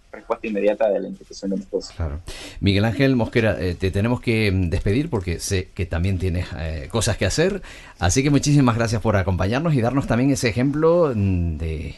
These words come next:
Speaker 2: el archipiélago de Galápagos, que está, como decíamos, mm, muy protegido, parque nacional, y por tanto, pues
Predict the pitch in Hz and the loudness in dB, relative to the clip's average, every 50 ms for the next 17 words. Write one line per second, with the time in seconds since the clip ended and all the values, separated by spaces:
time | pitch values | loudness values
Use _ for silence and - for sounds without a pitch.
0 | - - 76 78 82 80 - 85 - 127 143 160 165 147 120 101 95 104 120 87 | -12 -8 -6 -6 -6 -6 -4 -4 -2 -2 0 0 0 0 0 0 0 0 0 0
1 | - 80 - - - - - - - - - - - 92 104 117 131 135 - - | -2 -4 -4 -6 -8 -10 -12 -10 -10 -10 -10 -6 -4 -2 -2 0 -2 -4 -6 -10
2 | - - - - - - - 76 82 85 85 - 110 113 123 131 131 117 101 - | -18 -20 -20 -20 -16 -10 -6 -4 -4 -4 -2 -2 -2 0 0 0 0 0 -2 -4
3 | - 92 85 80 78 78 76 85 98 120 127 - 107 95 87 - - 127 147 156 | -4 -2 -2 -2 -2 -2 -2 0 2 2 2 2 0 -2 -2 -2 -2 -2 -2 -2
4 | 143 107 101 92 107 92 90 85 92 92 104 127 156 180 196 - - - - - | 0 -2 -2 0 0 -2 -2 0 -2 -2 0 0 0 0 -2 -4 -6 -14 -20 -20
5 | - - - - - 95 95 92 87 - 87 87 80 82 85 - 127 143 151 139 | -20 -20 -20 -12 -6 -4 -4 -2 -2 -2 -2 -2 -2 -2 -2 0 0 2 2 2
6 | 127 - 151 180 240 254 247 - - - - - - | 0 0 -2 -2 -2 -4 -6 -10 -14 -18 -18 -16 -14